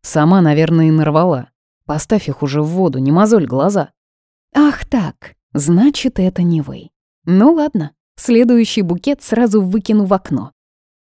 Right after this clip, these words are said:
Эльза развернулась и убежала в свою комнату. Ну и зачем было собирать и подбрасывать букет,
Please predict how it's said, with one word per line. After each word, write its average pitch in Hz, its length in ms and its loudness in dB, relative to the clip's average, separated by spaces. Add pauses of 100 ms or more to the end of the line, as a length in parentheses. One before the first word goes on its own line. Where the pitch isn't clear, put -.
Эльза 139 460 -8
развернулась 143 840 -2 (300)
и 156 120 0
убежала 151 500 0
в - 60 -12
свою 139 340 -8
комнату. - 560 -14 (1000)
Ну 202 280 6
и 190 100 6
зачем 170 560 0
было 151 220 0
собирать 165 560 -2
и 160 60 0
подбрасывать 147 760 -2
букет, - 500 -12